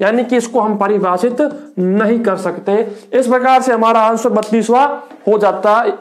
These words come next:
है सॉल्व। अब हम next question की ओर बढ़ते हैं। Next question क्या कहता है? Which one of the following will have odd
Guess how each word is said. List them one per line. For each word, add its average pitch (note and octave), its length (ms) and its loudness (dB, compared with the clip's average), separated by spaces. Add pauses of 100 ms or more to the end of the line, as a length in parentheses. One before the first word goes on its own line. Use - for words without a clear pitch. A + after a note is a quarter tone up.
(160)
है A#3 240 -2
सॉल्व। B3+ 580 -2
अब C4+ 160 2
हम C#4 220 2
next C#4 220 -2
question C4 320 0
की B3 80 0
ओर C4+ 120 2
बढ़ते B3+ 280 0
हैं। C4 200 0 (1400)
Next D#4+ 280 4
question D#4 280 2
क्या D#4 160 4
कहता D4 320 2
है? D4 220 6
Which D#4 260 2
one D#4+ 220 4
of D4+ 120 6
the D#4 140 2
following D4 520 6
will C#4 280 4
have C4 500 4
odd D4+ 320 6